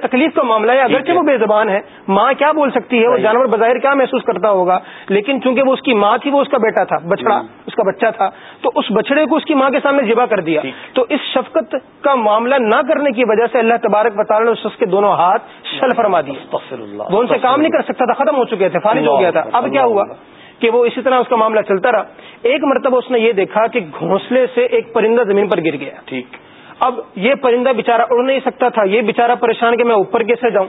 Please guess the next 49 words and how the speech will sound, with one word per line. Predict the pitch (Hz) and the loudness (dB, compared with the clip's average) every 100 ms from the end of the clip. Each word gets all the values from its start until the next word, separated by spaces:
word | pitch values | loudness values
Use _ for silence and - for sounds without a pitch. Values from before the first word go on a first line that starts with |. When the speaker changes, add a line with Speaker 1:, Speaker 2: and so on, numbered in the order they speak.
| - | -6
Speaker 2:
صحیح۔ | 151 123 123 | -4 -4 -2
Speaker 1:
اب | 233 185 | -4 -2
اوپر | 254 - 285 | -6 -2 -2
جو | 247 262 | 0 -2
اس | - | 0
کے | 254 214 | 0 2
گویا | 233 240 | 0 2
کہ | |
اکیلے | 233 240 240 | 0 0 0
والدین | 233 196 202 190 247 254 | 2 2 2 2 0 0
تھے، | 196 190 - - - - | -2 -4 -10 -20 -20 -6
اس | 233 - | -6 0
کے | |
Speaker 2:
قبیلہ | 254 208 196 | 2 2 2
تھا | |
اس | 190 | 2
Speaker 1:
سرپرست | 135 262 262 | 2 2 0
Speaker 2:
کا۔ | |
Speaker 1:
تھے | 247 | 0
اس | 226 - | 0 -2
کا | |
پورا، | 196 214 220 - - - | -2 0 -2 -4 -16 -4
وہ | 190 349 | 0 0
بھی | 349 | 2
اس | 339 - | 0 0
کو | 294 | 0
بڑی | 226 233 | 2 0
حسرت | - - 254 | -2 -2 0
بھری | 233 | 2
نگاہوں | 254 247 254 247 | 2 2 0 0
سے | |
دیکھیں | 240 247 254 | 0 2 2
کہ | 214 | 2
یار | 247 | 2
اب | 247 190 | 4 2
ہم | |
اس | 196 | 0
کو | - | 0
اوپر | 196 254 240 | 0 0 0
کیسے | 233 254 | 0 0
لائیں؟ | 214 196 - - - | 0 -2 -8 -20 -10
Speaker 2:
ہوں۔ | 349 | -4
Speaker 1:
تو | 262 311 | -2 0
اس | 302 | -4
شخص | - - 202 - 220 | -4 -2 -2 -4 -2
نے | 208 220 - - - - | 2 2 -2 -12 -20 -6
کسی | 247 233 302 | -4 0 -2
ذریعے | 220 233 233 247 | 0 0 0 -2
سے | 285 | -2